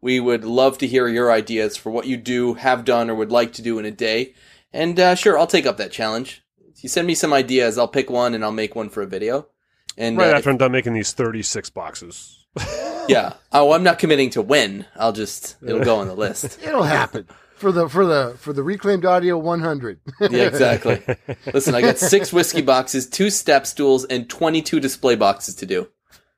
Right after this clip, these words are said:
Speaker 1: So I'll be busy
Speaker 3: That's
Speaker 1: for a
Speaker 3: about
Speaker 1: while.
Speaker 3: right timing then. So for the Reclaimed Audio one hundred.
Speaker 1: Yeah.
Speaker 2: Yeah, tell,
Speaker 1: that,
Speaker 2: tell
Speaker 1: that
Speaker 2: your
Speaker 1: might
Speaker 2: boss to give me a call. I'll have all that done by the end of the week.
Speaker 1: Okay, hotshot. That's fine.
Speaker 3: <laughs> Give me a call. I'll have it
Speaker 2: Well, I
Speaker 3: done
Speaker 2: don't
Speaker 3: in
Speaker 2: have
Speaker 3: a
Speaker 2: a
Speaker 3: day. I'll
Speaker 2: job,
Speaker 3: make
Speaker 2: so
Speaker 3: a
Speaker 2: I can
Speaker 3: video
Speaker 2: just
Speaker 3: out of it. Twenty-two boxes in a
Speaker 2: <laughs>
Speaker 3: day.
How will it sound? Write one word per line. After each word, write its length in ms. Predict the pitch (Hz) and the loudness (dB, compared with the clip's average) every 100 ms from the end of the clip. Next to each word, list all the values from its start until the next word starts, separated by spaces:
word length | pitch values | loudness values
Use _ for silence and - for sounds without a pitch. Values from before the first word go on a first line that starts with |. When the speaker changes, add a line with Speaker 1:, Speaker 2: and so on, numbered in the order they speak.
| _ | _
Speaker 1:
So 920 | _ - - 120 117 117 113 117 113 - _ _ | _ -14 -4 0 2 4 4 2 0 -8 _ _
I'll 140 | - 120 | -14 -10
be 100 | 135 | -2
busy 300 | 190 220 110 | 0 0 -2
Speaker 3:
That's 100 | - | -2
Speaker 1:
for 80 | 214 | 0
a 40 | |
Speaker 3:
about 100 | 208 | 2
Speaker 1:
while. 80 | 196 | 2
Speaker 3:
right 140 | 196 | 0
timing 340 | 185 226 226 135 | 0 -4 -4 -4
then. 300 | 120 107 104 | -6 -8 -8
So 300 | 139 135 131 | -6 -6 -6
for 180 | 143 | -8
the 100 | 139 | -6
Reclaimed 400 | 139 170 185 185 | -4 -6 -6 -6
Audio 260 | 170 165 165 | -6 -6 -8
one 160 | 165 170 | -10 -12
hundred. 320 | 185 170 95 _ | -12 -14 -20 _
Speaker 1:
Yeah. 280 | - 131 120 | 2 4 4
Speaker 2:
Yeah, 100 | 127 | 2
tell, 140 | 123 147 | 0 -2
Speaker 1:
that, 160 | 120 _ _ _ | -4 _ _ _
Speaker 2:
tell 80 | - | -2
Speaker 1:
that 40 | 208 | 0
Speaker 2:
your 80 | 185 | 2
Speaker 1:
might 60 | |
Speaker 2:
boss 200 | 143 139 | 2 0
to 60 | 117 | -2
give 100 | 127 | -2
me 100 | 127 | -2
a 60 | |
call. 320 | 117 - 101 110 | -4 -8 -6 -4
I'll 80 | |
have 120 | 131 123 | -4 -4
all 100 | 113 | -6
that 120 | 95 | -8
done 140 | 98 | -10
by 80 | 95 | -12
the 100 | 87 | -14
end 80 | 87 | -16
of 60 | |
the 80 | 80 | -18
week. 320 | 73 73 - _ _ _ _ _ - | -20 -20 -20 _ _ _ _ _ -2
Speaker 1:
Okay, 440 | 151 165 165 139 107 | 4 4 4 2 2
hotshot. 480 | 101 - 107 95 - | -2 -6 -8 -10 -6
That's 260 | 120 127 | -4 -4
fine. 220 | - 98 98 240 | -6 -12 -8 -10
Speaker 3:
<laughs> 180 | - - | -6 -8
Give 160 | - 196 | -6 -6
me 100 | 269 | -6
a 80 | - | -4
call. 280 | 165 143 196 | -2 0 2
I'll 40 | |
have 100 | 170 | 0
it 80 | 165 | 0
Speaker 2:
Well, 80 | 233 | 0
I 20 | |
Speaker 3:
done 100 | 240 | 2
Speaker 2:
don't 80 | 214 | 0
Speaker 3:
in 60 | 160 | 0
Speaker 2:
have 60 | |
Speaker 3:
a 20 | |
Speaker 2:
a 20 | 151 | 2
Speaker 3:
day. 60 | 160 | 2
I'll 100 | - | 0
Speaker 2:
job, 40 | 202 | -2
Speaker 3:
make 100 | 165 | -2
Speaker 2:
so 100 | - | -2
Speaker 3:
a 40 | |
Speaker 2:
I 40 | - | 0
can 80 | |
Speaker 3:
video 240 | 240 220 147 | 2 2 2
Speaker 2:
just 80 | 131 | 2
Speaker 3:
out 140 | 117 | 0
of 40 | 113 | -6
it. 100 | 110 | -10
Twenty-two 500 | 160 208 220 - 208 | -4 -2 -2 -4 -2
boxes 460 | 180 180 170 160 | 2 2 0 -6
in 100 | 151 | -4
a 100 | 143 | -4
Speaker 2:
<laughs> 60 | 110 | -4
Speaker 3:
day. 380 | 117 123 101 | -4 -4 -4